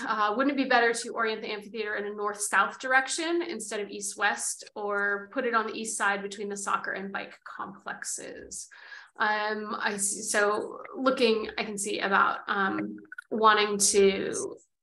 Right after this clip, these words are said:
or concerns about noise, uh, meeting the residential development, um, to the west. Um, Hugh, did M I G look at placing it in other areas when the master plan was being developed?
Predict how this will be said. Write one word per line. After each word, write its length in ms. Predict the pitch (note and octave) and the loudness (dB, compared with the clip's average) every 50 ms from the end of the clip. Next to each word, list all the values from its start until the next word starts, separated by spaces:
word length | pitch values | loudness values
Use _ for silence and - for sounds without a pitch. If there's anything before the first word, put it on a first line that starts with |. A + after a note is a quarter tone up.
| _ - - | _ 2 4
or 280 | A#3 G#3+ A#3 A3+ A3+ A3+ | 6 6 8 6 6 6
concerns 380 | A#3+ C4 B3 - B3 A#3+ A3 G#3 | 6 6 8 8 8 8 8 8
about 240 | G#3+ G3+ G3+ G#3 | 6 6 6 6
noise, 500 | G#3 G#3 G#3 G#3 G3+ G3+ G3 G3 - - _ - | 6 8 8 10 10 8 8 6 2 0 _ -4
uh, 300 | - G#3 G3 G#3 G#3 G3+ G3 - | -4 -2 -2 -2 -4 -6 -8 -6
meeting 320 | G#3+ G3+ G3 G3 G3 G3 | -2 0 0 0 0 0
the 340 | G3 F#3+ F#3+ F#3 G3+ - - - | 0 0 0 0 -2 -2 -4 0
residential 800 | G3+ G3 F#3+ F#3+ F#3+ F#3+ G3 G3 - F#3 E3 D#3+ - G3 - - - - - - _ _ _ _ A3+ | 0 0 2 2 0 -2 -2 -4 -4 -4 -4 -6 -6 -8 -12 -14 -20 -20 -20 -20 _ _ _ _ -6
development, 680 | A3 G#3+ G#3 G3+ - G3+ F#3+ F#3 - - - - - - - - - | -2 2 4 4 4 2 -2 -4 -4 -4 -2 -4 -4 -4 -6 -8 -6
um, 400 | G#3 G3+ - - - - - - - - _ _ _ _ | -6 -4 -4 -6 -8 -8 -10 -12 -14 -18 _ _ _ _
to 360 | - - - - G#3+ G3+ G3+ G3 | -2 -2 0 0 2 2 2 2
the 320 | G3+ G#3 G3 - - - - - | 2 2 0 0 -4 -4 -8 -6
west. 480 | G3 - - - - - - - - - - - - - - - - | -4 -2 0 0 2 0 0 -2 -6 -8 -10 -10 -10 -10 -12 -4 6
Um, 580 | - A#3+ A3+ A3+ A3+ A3 A3+ A3 A3 A3 - - - _ _ _ _ _ _ _ _ _ _ _ _ _ - _ _ _ _ _ _ _ _ _ _ _ _ _ _ _ _ _ _ _ _ _ _ _ - | 8 10 10 12 10 10 8 6 4 2 -2 -10 -20 _ _ _ _ _ _ _ _ _ _ _ _ _ -20 _ _ _ _ _ _ _ _ _ _ _ _ _ _ _ _ _ _ _ _ _ _ _ -4
Hugh, 260 | - D4 D4 E4 F4+ E4+ | 2 6 8 8 8 8
did 160 | E4 D4 - | 8 6 6
M 160 | - C4+ D4 | 6 6 6
I 160 | D#4 D#4+ D#4 | 8 8 6
G 480 | D#4 D4+ D4+ D#4 D#4 D4+ D4+ D4+ D4+ C#4+ | 6 6 6 6 6 8 8 6 6 6
look 360 | C#4 B3+ B3+ C#4+ C#4+ C#4+ - | 4 6 6 6 6 6 4
at 180 | D#4+ D4 C#4+ - - _ _ - B3 - | 4 4 4 4 -2 _ _ -18 -14 -2
placing 380 | - C#4 C#4+ C#4 - - D4 D4+ | 4 4 4 4 4 2 2 2
it 120 | D#4 D4+ | 2 0
in 120 | - C#4+ C4 | 0 2 2
other 220 | B3 B3+ C4 C4 | 2 4 4 2
areas 640 | - B3+ B3+ C4 C4 C4+ C4 C4+ C4+ C#4 C4+ C4+ A#3+ | 4 4 4 6 6 6 4 4 2 0 -2 -6 -4
when 260 | A3 A3+ A3+ A3+ A3+ A3+ | -2 0 0 0 0 2
the 300 | A3 A3 A3 A3 - A3 | 2 2 2 0 -2 -6
master 300 | A3 G#3 G#3+ G#3 - - | -8 -8 -8 -8 -8 -10
plan 220 | - - A#3+ A3+ A3 | -10 -10 -8 -6 -6
was 160 | A3 G#3+ G#3+ | -6 -6 -6
being 200 | A3 A3+ A3 A3+ | -6 -6 -6 -6
developed? 440 | A3+ A3+ A#3 A3+ A#3 B3+ - - | -6 -6 -4 -4 -4 -4 -8 -12